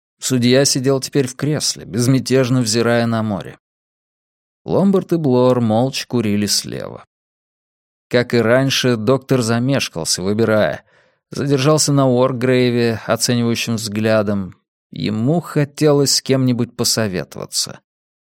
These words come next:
В судье он сразу почувствовал острый логический ум.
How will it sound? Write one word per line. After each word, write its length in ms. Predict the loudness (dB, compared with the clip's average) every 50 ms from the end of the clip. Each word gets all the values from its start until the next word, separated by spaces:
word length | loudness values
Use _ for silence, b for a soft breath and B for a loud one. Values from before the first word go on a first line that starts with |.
| _ _ _ _
В 40 | -6
судье 340 | -4 -4 0 2 2 4 4
он 100 | 4 4
сразу 460 | 2 2 2 2 2 2 2 0 0
почувствовал 840 | 0 0 0 0 0 -2 -2 -2 -2 0 0 2 2 2 0 -4 _ -4
острый 520 | -4 -2 -2 -2 -4 -4 -2 0 0 2
логический 1040 | 2 2 2 2 0 0 -2 -4 -4 -2 -2 -2 0 -2 -2 -2 -2 -2 -2 -2 -2 -2
ум. 280 | -2 -2 -2 -4 -8